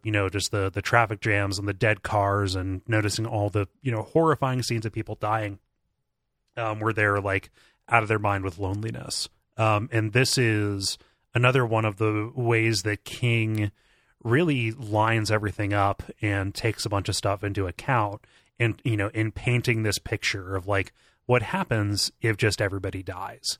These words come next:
Like, this is a very good end of the world story,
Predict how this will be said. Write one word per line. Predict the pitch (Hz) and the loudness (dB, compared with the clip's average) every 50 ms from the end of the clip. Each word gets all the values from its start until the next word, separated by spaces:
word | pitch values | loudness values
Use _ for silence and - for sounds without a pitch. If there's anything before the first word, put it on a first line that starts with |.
| _ _ | _ _
Like, | - 120 107 92 | -2 -2 0 2
this | 127 131 127 - | 2 2 4 4
is | 131 123 113 110 104 104 101 - - - _ _ _ _ _ _ _ | 2 2 2 2 0 0 0 -2 -4 -6 _ _ _ _ _ _ _
a | - 123 113 | 0 2 2
very | 107 98 - 120 113 113 113 117 113 110 104 101 - | 2 2 2 2 2 4 2 0 -2 -2 -6 -8 -4
good | - 113 101 101 95 92 90 92 90 85 90 90 _ _ _ | -2 0 0 2 0 -2 -4 -4 -6 -8 -10 -14 _ _ _
end | - 104 104 98 | -2 0 0 0
of | 95 | -2
the | 98 98 | -2 -2
world | 87 92 92 92 92 - | -4 -4 -6 -6 -6 -4
story, | - - - 69 64 131 143 71 - 139 165 160 - | -4 -4 -2 -2 -2 -2 -2 -4 -6 -10 -14 -16 -18